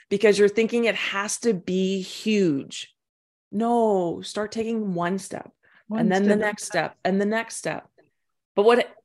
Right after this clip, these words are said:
Speaker 1: what I find too is lots of times people think, "Well, it's just a step." And I'm like, "Yeah, but every step you take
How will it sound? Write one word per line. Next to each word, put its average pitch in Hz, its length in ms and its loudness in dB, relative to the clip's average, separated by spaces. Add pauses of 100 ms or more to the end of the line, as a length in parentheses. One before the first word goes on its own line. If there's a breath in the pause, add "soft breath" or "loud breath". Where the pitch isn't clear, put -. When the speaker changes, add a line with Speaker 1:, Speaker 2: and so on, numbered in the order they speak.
Speaker 1:
what 220 220 4
I 214 120 4
find 262 400 -4
too 240 260 0
is 185 140 0
lots 202 220 -4
of 233 60 -8
times 202 220 -2
people 202 280 -2
think, 190 260 -2
"Well, 185 140 2
it's - 160 -2
just - 220 -10
a 190 40 -8
step." 240 320 -6
And 180 100 -4
I'm 175 60 -4
like, 170 200 -6
"Yeah, 185 120 -4
but 160 260 -4
every 196 360 0
step 208 340 -4
you 202 100 -6
take 190 680 -4